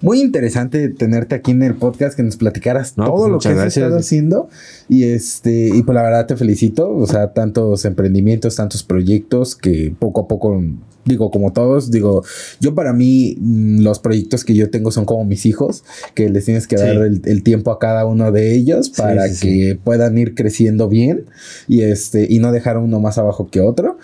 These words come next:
Speaker 1: Y pues dándoles el, el tiempo adecuado a cada uno de ellos y empezar a trabajarlos, trabajarlos y trabajarlos para que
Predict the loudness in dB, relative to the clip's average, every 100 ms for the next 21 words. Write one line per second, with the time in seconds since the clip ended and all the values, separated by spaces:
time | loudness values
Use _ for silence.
0 | -20 -4 2 2 2 2 0 0 0 0
1 | 0 0 0 -2 -2 0 0 2 0 0
2 | -2 0 -2 0 -2 -2 0 0 2 2
3 | 0 -2 -2 -2 -2 -2 -4 -2 -2 -2
4 | -2 -2 -2 -2 -2 0 0 0 -2 -2
5 | -2 0 0 -2 -4